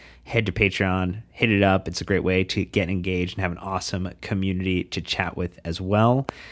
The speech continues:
But Nick, before we jump in, quick couple housekeeping items, promo codes you wanna share, and then we'll get right into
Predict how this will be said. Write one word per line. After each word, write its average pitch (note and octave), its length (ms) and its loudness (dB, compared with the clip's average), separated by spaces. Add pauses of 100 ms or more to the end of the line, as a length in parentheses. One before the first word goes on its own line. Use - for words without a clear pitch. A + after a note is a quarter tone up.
(220)
But G#2+ 140 2
Nick, C3 260 4
before D3 360 2
we C#3+ 100 8
jump A#2+ 260 4
in, A2 380 4
quick - 260 2
couple A#2+ 520 4
housekeeping A2+ 600 0
items, G2+ 300 0
promo A2 380 4
codes G2+ 240 4
you G2+ 80 0
wanna F#2+ 140 2
share, F#2+ 460 0
and G2 140 -2
then A2 120 2
we'll G#2 140 2
get G2 240 -2 (180)
right A#2 380 6 (280)
into G#2 600 2